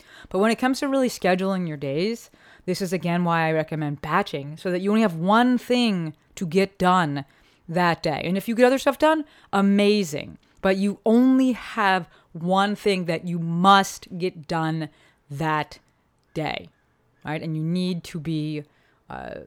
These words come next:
again, upholding your commitment to these things. This ties into this idea that is presented in the book, The One Thing,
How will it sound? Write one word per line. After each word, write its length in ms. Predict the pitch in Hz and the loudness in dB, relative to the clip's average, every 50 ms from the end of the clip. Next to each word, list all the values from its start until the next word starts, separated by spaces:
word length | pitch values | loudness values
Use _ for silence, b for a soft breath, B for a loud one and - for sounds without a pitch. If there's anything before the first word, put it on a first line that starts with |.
| - - | -14 -12
again, 400 | 180 170 151 214 220 220 185 190 - | -12 -4 0 0 2 2 0 0 2
upholding 680 | 185 185 185 - - - 196 185 175 175 175 175 175 175 | 2 2 2 0 0 0 0 0 2 0 0 0 0 -2
your 180 | 165 160 160 | -2 -2 -2
commitment 680 | 160 - - 165 156 156 160 165 - 170 156 147 - - | -4 -6 -6 -6 -4 -4 -4 -4 -6 -6 -8 -8 -10 -12
to 160 | - 147 147 143 | -10 -8 -6 -6
these 220 | 143 139 135 - | -6 -6 -8 -6
things. 460 | - 185 160 147 - - - - - _ _ _ _ _ _ _ _ _ _ _ - - _ - | -4 -4 -4 -4 -6 -12 -18 -20 -20 _ _ _ _ _ _ _ _ _ _ _ -20 -18 _ -4
This 240 | 180 196 208 202 | -2 -2 -2 -2
ties 460 | - - - - 226 247 269 277 262 262 | -4 -12 -12 -6 -2 0 0 0 0 -2
into 260 | 254 247 - - 202 | -4 -4 -2 -4 -4
this 160 | 185 170 - | -4 -4 -4
idea 460 | 175 165 160 143 180 180 175 165 156 | -6 -6 -6 -6 -4 -2 0 0 0
that 200 | 151 160 160 165 | -2 -4 -4 -4
is 180 | - 190 185 - | -2 -4 -4 -4
presented 280 | 170 160 147 139 151 | -6 -8 -8 -6 -6
in 120 | 151 151 147 | -8 -6 -6
the 60 | 143 | -6
book, 200 | 139 143 139 - | -8 -8 -10 -10
The 100 | - 143 | -10 -10
One 200 | 147 - 151 147 | -10 -10 -10 -10
Thing, 260 | - - - - 143 | -12 -12 -12 -14 -14